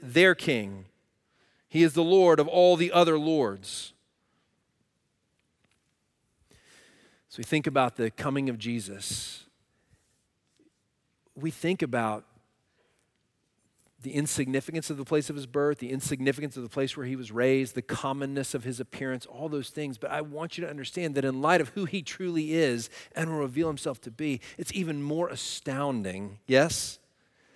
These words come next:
It's even more astounding, this one with such a brilliant appearance, to take on such a common life. The one who is the King of Kings and Lord of Lords at the head of an army who has crowns upon crowns upon crowns on his head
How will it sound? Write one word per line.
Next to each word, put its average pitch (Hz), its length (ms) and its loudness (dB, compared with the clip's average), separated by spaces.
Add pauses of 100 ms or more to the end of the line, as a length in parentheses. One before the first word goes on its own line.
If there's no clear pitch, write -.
(120)
It's - 120 -6
even 165 240 -4
more 160 240 0
astounding, 123 840 -6 (640)
this - 220 -6
one 175 240 -6
with 127 80 -6
such - 220 -6
a 147 40 -4
brilliant 160 560 -6
appearance, - 840 -14 (640)
to - 80 -20
take 143 120 -2
on 139 60 -10
such 131 180 -12
a 127 40 -8
common 131 520 -8
life. - 640 -14 (1000)
The 147 140 -2
one 196 280 4
who 190 120 2
is 180 140 4
the 151 80 -2
King 208 260 -2
of 165 100 -6
Kings 190 300 0
and 156 140 -6
Lord 185 200 4
of 165 120 -2
Lords 190 280 4
at 151 60 -14
the - 80 -10
head 190 200 0
of 175 100 0
an 170 180 -4
army 190 460 0
who 160 100 -2
has 170 240 0 (380)
crowns 208 480 4
upon 147 220 -4
crowns 214 420 2
upon 151 240 -6
crowns 208 400 -2
on 160 100 0
his 156 140 -4
head 160 420 -4